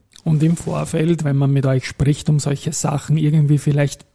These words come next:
besser abfedern zu, ich meine, einen echten Betrug mit krimineller Energie ist es schwer abzuwenden, ist ganz klar. Aber inwieweit kann man in die Unternehmen gehen und da, ähm, ein bisschen aufklären?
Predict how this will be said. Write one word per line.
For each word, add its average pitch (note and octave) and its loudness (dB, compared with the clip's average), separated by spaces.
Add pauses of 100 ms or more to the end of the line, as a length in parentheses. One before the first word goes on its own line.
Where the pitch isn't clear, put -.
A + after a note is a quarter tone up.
(720)
besser - -8
abfedern C#3+ 0
zu, E3+ 2
ich D#3 0
meine, D#3+ 2
einen D#3+ -4
echten D3 -4
Betrug D#3+ 6
mit D3+ 0
krimineller D3 2
Energie C#3+ 0
ist D3+ -2
es D3+ -2
schwer - -8
abzuwenden, C3+ -8
ist C3+ -10
ganz C#3 -8
klar. C3 -10 (500)
Aber C3+ 0 (200)
inwieweit D#3+ 4
kann E3+ -4
man D#3+ 0
in D#3+ 2
die D#3+ 4
Unternehmen D3+ 2
gehen C#3+ 0
und D3 -2
da, C3+ -2
ähm, C#2+ -4
ein C#3+ -6
bisschen D#3 -6
aufklären? D3+ -6